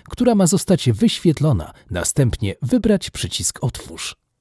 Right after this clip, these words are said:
Okno zarządzania mapami zostanie automatycznie zamknięte, a w oknie aplikacji zostanie wyświetlona zapisana wcześniej mapa. W celu zapisania nowej mapy należy po uruchomieniu narzędzia zarządzania mapami kliknąć na przycisk Utwórz.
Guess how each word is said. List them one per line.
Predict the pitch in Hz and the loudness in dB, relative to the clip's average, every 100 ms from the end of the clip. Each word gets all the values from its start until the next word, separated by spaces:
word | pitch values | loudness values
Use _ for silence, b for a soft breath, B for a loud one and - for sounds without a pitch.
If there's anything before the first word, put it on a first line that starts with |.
| _ _ B B B - | _ _ B B B 2
Okno | 202 - 170 135 | 2 4 4 4
zarządzania | 123 123 110 95 87 | 4 2 2 0 0
mapami | 87 113 123 220 | 0 0 2 2
zostanie | 202 - 175 156 | 2 2 0 2
automatycznie | 135 123 113 101 127 113 87 | 0 0 0 0 -2 -2 -2
zamknięte, | 92 - 139 104 98 87 B B | -2 0 0 0 -2 -4 B B
a | 139 127 | -2 -2
w | - | -2
oknie | 220 233 185 | -2 2 0
aplikacji | 127 139 208 202 196 | 0 0 0 0 0
zostanie | 170 - 147 131 | -2 0 2 2
wyświetlona | 95 233 - 185 - 139 135 | 2 0 2 2 2 0 2
zapisana | 117 170 202 - 85 82 | 2 2 0 0 -2 -2
wcześniej | - - 139 143 | -4 0 2 2
mapa. | 73 - - - _ _ _ _ b b b b b b _ | 0 -8 -14 -16 _ _ _ _ b b b b b b _
W | - | -4
celu | - 143 131 | 4 4 4
zapisania | - 107 113 139 127 | 2 0 2 2 4
nowej | 110 117 85 82 | 4 4 2 -2
mapy | 90 110 226 | -2 2 4
należy | 202 180 160 | 6 4 2
po | - 175 | 0 0
uruchomieniu | 165 143 - 131 135 98 | 2 2 2 2 4 2
narzędzia | 82 82 117 107 101 | 0 -2 0 2 2
zarządzania | 92 113 107 104 127 113 80 | 4 4 4 2 2 2 0
mapami | 82 85 160 208 | -2 2 4 4
kliknąć | - 214 214 202 190 - | 4 0 2 2 2 4
na | 143 | 0
przycisk | 113 127 120 - - | 0 -4 -4 -4 -4
Utwórz. | 180 - - - | -4 -6 -14 -16